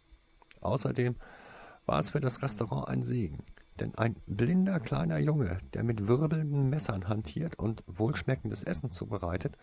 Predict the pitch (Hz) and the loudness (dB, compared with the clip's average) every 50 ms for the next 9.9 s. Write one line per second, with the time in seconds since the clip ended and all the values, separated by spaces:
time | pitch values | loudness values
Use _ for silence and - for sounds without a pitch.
0 | - - - - - - - - - 90 90 - - - - - 135 - - - | -20 -20 -20 -20 -20 -14 -10 -6 -6 -4 -4 -2 -2 -2 0 0 0 0 0 -2
1 | - - - - 92 92 - 117 98 78 76 - - _ - - _ _ _ _ | -2 -2 -4 -4 -2 -2 -2 0 0 -2 -4 -6 -12 _ -20 -20 _ _ _ _
2 | - _ - - _ - _ _ _ _ _ _ _ _ _ _ _ _ _ _ | -20 _ -20 -20 _ -20 _ _ _ _ _ _ _ _ _ _ _ _ _ _
3 | _ _ - 95 107 113 104 101 101 104 _ _ _ _ _ _ _ _ _ _ | _ _ 0 4 6 6 6 4 2 -2 _ _ _ _ _ _ _ _ _ _
4 | _ _ _ _ _ - - 101 120 139 - 139 156 156 131 - 82 85 107 107 | _ _ _ _ _ -4 -4 -2 -2 -2 -2 -2 -2 0 0 2 2 2 2 2
5 | 98 101 101 117 - - - - - - 113 - - - - - 123 131 - - | 2 2 2 2 0 -4 -6 -8 -8 -8 -8 -8 -8 -8 -6 -2 -2 -2 -2 -4
6 | 95 90 127 120 120 - - - - - - - - - - - 87 - - - | -6 -6 -6 -6 -6 -10 -10 -8 -10 -8 -8 -8 -8 -8 -8 -8 -8 -10 -12 -14
7 | - - _ _ - - _ _ _ - - - - _ _ _ _ _ _ _ | -20 -20 _ _ -20 -20 _ _ _ -18 -18 -18 -18 _ _ _ _ _ _ _
8 | _ _ _ _ _ _ _ _ _ _ _ _ _ _ _ _ _ _ _ _ | _ _ _ _ _ _ _ _ _ _ _ _ _ _ _ _ _ _ _ _
9 | _ _ _ _ _ - - - - 87 92 87 87 87 87 - - - | _ _ _ _ _ -16 -10 -8 -8 -6 -2 0 2 2 2 0 -6 -16